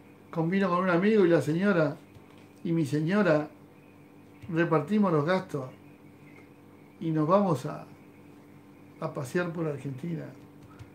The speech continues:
Y si no podemos ir a un hotel, que lamentablemente los hoteles turísticos nuestros,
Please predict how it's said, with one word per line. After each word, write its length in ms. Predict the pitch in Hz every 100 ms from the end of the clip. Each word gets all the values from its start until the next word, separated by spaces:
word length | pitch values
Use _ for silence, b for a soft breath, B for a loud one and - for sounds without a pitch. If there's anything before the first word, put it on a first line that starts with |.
| - - - -
Y 100 | 160
si 160 | -
no 180 | 190 208
podemos 380 | 208 208 214 208
ir 80 | 208
a 20 |
un 80 | 180
hotel, 480 | 165 202 160 139 - - - - - - - - -
que 100 | 156
lamentablemente 800 | 147 151 208 214 196 202 160 151
los 200 | 147 131
hoteles 380 | 147 175 175 165
turísticos 600 | 151 165 - 156 151 147
nuestros, 460 | 170 127 127 131